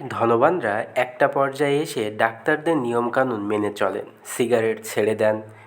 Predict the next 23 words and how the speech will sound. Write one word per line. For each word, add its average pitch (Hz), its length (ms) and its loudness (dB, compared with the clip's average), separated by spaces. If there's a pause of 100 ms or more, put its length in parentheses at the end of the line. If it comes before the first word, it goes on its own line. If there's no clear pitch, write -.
(140)
নিরামিষী 131 640 0
হয়ে 147 400 -2
যান। 95 260 -2 (460)
সকালে 139 500 2
মর্নিং 120 460 2
ওয়াক 156 260 0
শুরু 147 260 -2
করেন। 143 320 0 (500)
বাড়িতে 123 580 0
ওয়াকার 120 600 0
নামক 160 420 -2
যন্ত্র 107 400 -2
থাকে, - 340 -12 (540)
এক 117 360 2 (200)
জায়গায় 113 520 4 (120)
দাঁড়িয়ে 113 380 2
হাঁটা। 98 420 -6 (400)
ধনবানদের 165 640 2
জন্য 185 260 2
বেঁচে 113 340 0
থাকা 165 280 -2
অত্যন্ত 151 560 -2
জরুরি। 92 520 -4